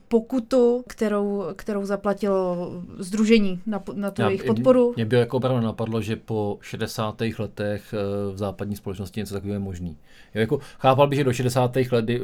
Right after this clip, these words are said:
Speaker 2: by, jako, proběhla fakt jako nějaká velká revolta a hodně se toho změnilo i v legislativě třeba,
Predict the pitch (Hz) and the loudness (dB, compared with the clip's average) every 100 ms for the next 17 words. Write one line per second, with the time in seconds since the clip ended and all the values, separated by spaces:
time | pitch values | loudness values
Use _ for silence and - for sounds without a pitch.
0 | 123 - 120 127 139 123 117 120 110 120 | -6 -10 -6 -6 -4 -4 0 2 4 6
1 | 113 113 120 - 113 117 110 104 101 110 | 4 0 -2 -4 -4 -2 0 -2 -4 -2
2 | 110 107 104 104 110 113 107 107 110 104 | -2 -2 -2 -2 0 0 2 0 -2 -4
3 | 98 - - - 117 107 107 101 110 107 | -6 -10 -20 -12 -4 -2 0 -2 0 2
4 | 110 107 110 113 104 101 - 98 101 101 | 2 2 -2 -2 -2 -4 -4 -4 -4 -4
5 | 98 98 92 180 | -4 -6 -8 -10